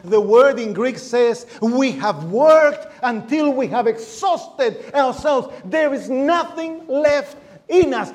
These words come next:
We worked all hard, all night trying to catch fish,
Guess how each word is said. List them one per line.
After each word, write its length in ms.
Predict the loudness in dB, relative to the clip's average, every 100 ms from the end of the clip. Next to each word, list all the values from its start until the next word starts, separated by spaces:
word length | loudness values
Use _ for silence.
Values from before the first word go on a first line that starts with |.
| -6
We 220 | 2 4
worked 500 | 6 6 6 4 0
all 400 | 6 8 8 6
hard, 460 | 4 0 -2 -2 0
all 360 | 4 4 4
night 560 | -2 -2 -2 -4 -12 -10
trying 500 | 0 2 2 -2 -4
to 120 | -8
catch 380 | -8 -6 -6 -6
fish, 340 | -8 -6 -4